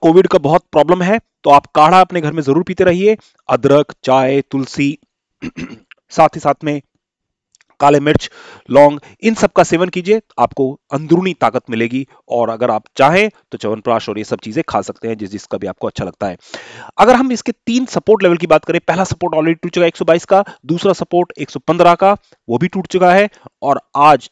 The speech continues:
जहां तक उम्मीद है एक सौ आठ का लेवल भी क्लोजिंग बेसिस पर टूटेगा। तो ये एक समझने वाली बात है कि आगे अगर ये लेवल टूटता है तो जो नेक्स्ट सपोर्ट बनता है वो यहां पर करीब-करीब सेवेंटी सिक्स के आसपास, सेवेंटी एट के आसपास बनता है।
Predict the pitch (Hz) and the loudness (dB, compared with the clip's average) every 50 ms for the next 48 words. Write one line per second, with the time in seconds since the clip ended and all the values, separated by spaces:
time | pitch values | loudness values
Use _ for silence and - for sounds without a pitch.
0 | - 135 - 110 123 120 135 131 139 127 120 113 110 110 110 110 - 127 - - | -20 -20 -10 -4 -2 -2 -2 -2 -4 -6 -6 -8 -6 -6 -6 -6 -8 -10 -12 -12
1 | - - - - 123 127 120 - - 113 104 104 107 104 98 123 - - - 117 | -12 -10 -6 -2 -2 -2 -2 -2 -2 -2 0 0 -2 -2 -6 -8 -8 -8 -8 -8
2 | 113 107 117 107 101 104 - - 110 - - 139 139 - - - 101 - - 98 | -6 -6 -8 -10 -10 -12 -10 -12 -12 -6 -4 -4 -4 -4 -6 -12 -10 -8 -6 -2
3 | 95 120 113 - - _ - - - - _ _ - 139 139 156 233 277 262 - | 0 0 0 0 -4 _ -20 -20 -20 -20 _ _ -8 -6 0 2 4 4 4 4
4 | 202 196 226 - - - - _ _ _ - - 151 147 160 156 185 202 190 170 | 4 2 2 2 0 -18 -18 _ _ _ -6 -4 0 0 0 2 2 2 4 4
5 | 170 160 165 151 151 - 175 175 175 - - _ _ - 160 151 _ - 151 165 | 4 4 2 2 2 2 0 -2 -2 -6 -10 _ _ -12 -12 -10 _ 0 2 4
6 | 175 180 190 175 165 156 147 156 151 151 147 147 - - 139 131 - - 139 143 | 4 4 4 4 4 2 2 4 4 4 4 2 2 -2 -6 -4 0 0 2 2
7 | 165 175 180 _ _ _ _ - - 131 120 131 120 120 160 190 - - - - | 2 0 0 _ _ _ _ -8 -8 -4 -4 -4 0 0 0 0 0 -2 -6 -6
8 | - - 151 147 139 131 123 117 - 127 135 156 151 117 - _ _ _ _ - | -2 0 0 0 2 0 0 2 2 2 4 4 4 2 2 _ _ _ _ -8
9 | 113 117 113 92 117 117 117 156 170 - 127 104 - - _ _ _ _ - 117 | -6 -6 -4 -4 -4 -2 2 0 0 2 0 -4 -4 -6 _ _ _ _ -4 -4
10 | 110 113 - - 120 123 120 - - 123 107 107 113 120 120 - - 151 - - | -4 -4 -4 -4 -6 -6 -6 -6 -6 -6 -6 -6 -8 -10 -10 -8 -8 -10 -8 -10
11 | - - - 123 107 98 - - - 120 113 - - 117 98 95 98 - 107 - | -10 -4 -2 0 0 0 -2 -4 -4 -4 -4 -4 -8 -12 -12 -12 -12 -16 -14 -10
12 | - 131 117 - - 117 104 95 - 107 92 92 101 98 - 120 127 156 185 | -10 -10 -8 -6 -6 -6 -6 -6 -8 -10 -10 -10 -10 -6 -2 0 2 2 2